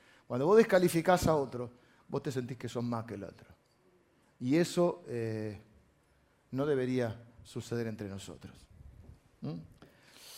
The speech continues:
Dicho todo esto, vamos a ver el único registro de...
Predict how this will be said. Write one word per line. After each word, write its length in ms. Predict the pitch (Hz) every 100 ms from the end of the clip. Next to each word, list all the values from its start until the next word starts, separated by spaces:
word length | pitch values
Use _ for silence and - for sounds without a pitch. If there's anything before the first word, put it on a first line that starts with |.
| - - - _ _ _ _
Dicho 460 | 135 131 254 214 185
todo 240 | 190 202
esto, 500 | 214 - 247 - - - _ _ _ _ _ _ _ _ _ _ _ _ _ _ _ _ 453 453 403 349 _ _ _ _ _ _ _ _ _ -
vamos 340 | 156 196 185 -
a 40 |
ver 320 | 175 190 190 -
el 160 | 165
único 280 | 254 247 208
registro 800 | 175 170 220 208 214 214 - - _ _
de... 580 | 156 143 147 175 180 -